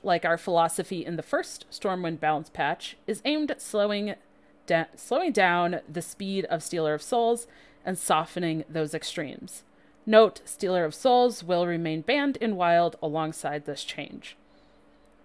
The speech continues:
Uh, <laughs> we, yeah. Well. Okay.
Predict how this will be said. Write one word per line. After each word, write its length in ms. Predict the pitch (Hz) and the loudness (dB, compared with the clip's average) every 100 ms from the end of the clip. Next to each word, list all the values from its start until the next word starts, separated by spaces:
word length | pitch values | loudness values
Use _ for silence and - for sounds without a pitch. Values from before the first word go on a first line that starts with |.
| - - | -12 -8
Uh, 80 | 165 - | -8 -6
<laughs> 80 | - | -4
we, 180 | 175 | -4
yeah. 520 | 175 - 180 175 202 247 240 202 - - - - 220 - _ _ _ _ - | -2 -2 -2 -2 -2 -4 -8 -10 -12 -20 -12 -6 -6 -6 _ _ _ _ -6
Well. 360 | 151 147 139 - _ _ - - _ _ - | -2 -2 -4 -10 _ _ -20 -20 _ _ 2
Okay. 520 | 240 302 214 202 | 8 10 10 8